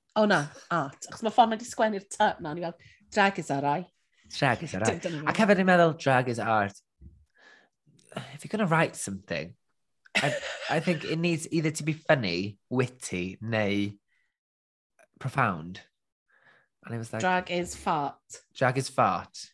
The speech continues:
Speaker 2: exactly.
Speaker 1: Um,
Speaker 2: I did like the look.
Speaker 1: Yeah, I like the look.
Speaker 2: Nesa ma' Baby allan, ag, um, it's, it's fun.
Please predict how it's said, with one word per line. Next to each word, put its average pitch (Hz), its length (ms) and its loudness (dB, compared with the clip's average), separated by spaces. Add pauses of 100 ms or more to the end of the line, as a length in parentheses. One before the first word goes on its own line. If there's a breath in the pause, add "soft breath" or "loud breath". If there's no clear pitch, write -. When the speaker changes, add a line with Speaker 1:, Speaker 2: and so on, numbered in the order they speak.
Speaker 2:
exactly. - 540 -14
Speaker 1:
Um, 190 340 2 (280)
Speaker 2:
I 147 100 0
did 127 160 0
like 98 220 -2
the 95 80 -6
look. - 280 -8 (460)
Speaker 1:
Yeah, 220 480 2
I 214 100 0
like 208 200 0
the 175 80 -4
look. 143 200 -4 (560 loud breath)
Speaker 2:
Nesa 180 320 4
ma' 190 120 6
Baby 160 420 6
allan, 104 480 2 (140)
ag, 127 380 0 (640)
um, 165 420 4 (580)
it's, 185 220 -2 (140)
it's 147 240 0
fun. 101 640 2